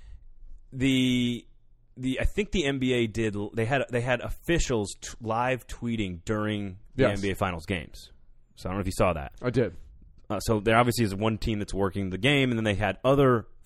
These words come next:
Speaker 1: full-time, actually active officials live tweeting calls during the game. Uh, interesting concept. So, uh, at first I was gonna say, "Well, I wanna know what my favorite podcast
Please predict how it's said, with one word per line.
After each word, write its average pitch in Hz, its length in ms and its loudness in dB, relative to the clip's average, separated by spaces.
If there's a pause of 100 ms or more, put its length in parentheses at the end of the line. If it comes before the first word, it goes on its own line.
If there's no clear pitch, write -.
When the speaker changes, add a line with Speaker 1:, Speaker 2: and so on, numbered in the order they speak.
(100)
Speaker 1:
full-time, 131 500 2
actually 117 640 0
active 104 440 -2
officials 98 500 0
live 110 280 0
tweeting 92 360 -4 (420)
calls 95 280 0
during 101 120 -2
the 120 60 0
game. 156 220 4
Uh, - 160 -14
interesting 185 360 -2
concept. 170 460 -2 (1120)
So, 123 380 6 (280)
uh, - 60 -12 (260)
at 151 160 2
first 220 200 8
I 170 40 8
was 143 120 6
gonna 139 120 2
say, 123 140 6
"Well, 123 280 2 (400)
I 127 100 2
wanna 139 180 4
know 110 180 6
what 104 180 6 (840)
my 110 160 0
favorite 113 280 4
podcast 101 360 6